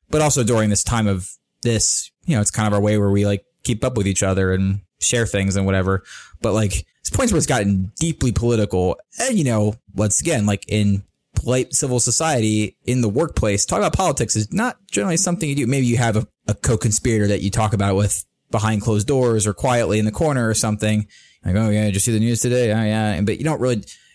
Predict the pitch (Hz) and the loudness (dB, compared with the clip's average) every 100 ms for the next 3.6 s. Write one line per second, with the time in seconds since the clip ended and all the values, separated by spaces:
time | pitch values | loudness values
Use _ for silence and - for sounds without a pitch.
0 | - 127 117 90 95 - 147 139 135 120 | -4 -2 0 -2 -4 -2 0 2 0 0
1 | 113 - - 110 107 98 - - 113 110 | -2 -4 -2 0 2 0 -8 -6 0 2
2 | 101 107 104 95 _ - 98 98 101 - | 2 2 2 0 _ -6 -2 0 0 -2
3 | 196 170 139 123 110 | -2 0 0 2 0